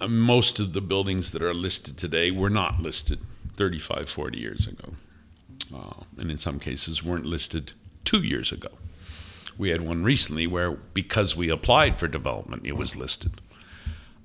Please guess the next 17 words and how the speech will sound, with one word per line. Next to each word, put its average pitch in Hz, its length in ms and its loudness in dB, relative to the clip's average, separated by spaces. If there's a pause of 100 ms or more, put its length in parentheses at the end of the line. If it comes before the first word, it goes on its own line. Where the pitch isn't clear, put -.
(140)
Um, 98 540 2
so 175 440 8
a 143 60 12
lot 151 220 4
of 226 60 2
those 214 200 6
buildings 127 580 6
have 123 220 4
been 120 440 4
altered, 123 540 4
destroyed, 131 720 4 (420)
you 113 140 -2
know, 90 200 0 (800)
um, 64 640 -12 (720)
dramatically 156 880 8
changed 76 800 4
inside, 69 520 -2